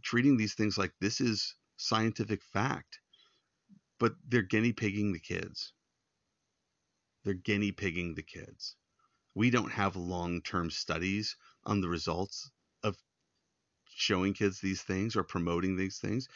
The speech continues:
It's just a social idea that has been promoted by people that say, "This is what we believe, this is what we think." And people are welcome to believe and think what they want. But the problem is, is that a lot of times people believe and think things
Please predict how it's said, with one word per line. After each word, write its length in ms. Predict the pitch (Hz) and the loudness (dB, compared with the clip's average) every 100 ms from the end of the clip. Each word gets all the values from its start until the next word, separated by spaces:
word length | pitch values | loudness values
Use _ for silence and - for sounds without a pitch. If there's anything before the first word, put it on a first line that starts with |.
| - - | -10 -6
It's 160 | 104 | -4
just 240 | - 107 101 | -4 -4 -2
a 40 | |
social 520 | - 101 101 - 98 | 0 0 0 0 -2
idea 640 | 95 90 90 104 117 - - _ _ _ - | -2 -2 -2 -4 -4 -8 -16 _ _ _ 0
that 160 | 98 | 0
has 120 | 101 - | 0 0
been 180 | 98 | -2
promoted 580 | 90 95 82 87 95 95 - - _ | 0 0 2 2 2 0 -4 -18 _
by 140 | 101 92 | -2 0
people 340 | 107 104 104 | 0 2 2
that 260 | 98 - - | 4 0 0
say, 220 | 120 123 | 0 2
"This 220 | 117 - | 0 -2
is 100 | 117 | -4
what 140 | 127 | -2
we 140 | 117 120 | 2 2
believe, 340 | 107 131 123 | 2 0 0
this 180 | 101 - | -2 -4
is 120 | 104 | -6
what 120 | 107 | -4
we 140 | 117 101 | -2 -2
think." 300 | - 160 - _ - - | -2 -6 -6 _ -20 -8
And 120 | 180 | -2
people 220 | 185 160 | 0 2
are 100 | 139 | 4
welcome 340 | 92 104 131 123 | 4 2 2 0
to 60 | |
believe 260 | 98 98 117 | 0 0 0
and 140 | 101 | 0
think 200 | 113 110 | 0 -2
what 120 | 95 - | -2 -4
they 100 | 87 | -2
want. 400 | 127 190 - - _ - - _ | -2 -4 -8 -12 _ -20 -20 _
But 140 | 98 - _ _ _ _ _ _ _ _ _ - | 0 0 _ _ _ _ _ _ _ _ _ -10
the 80 | 139 | -4
problem 360 | 104 117 147 | 0 2 4
is, 160 | 104 104 | 4 2
is 120 | 95 | 0
that 100 | 98 | 0
a 40 | 95 | 2
lot 160 | 117 | 0
of 60 | 135 | 2
times 200 | 104 - | 0 0
people 320 | - 110 107 | -4 0 0
believe 360 | 92 95 107 104 | 0 0 0 0
and 160 | 92 | 0
think 240 | - 160 - | 0 -2 -2
things 300 | 90 98 | -2 -2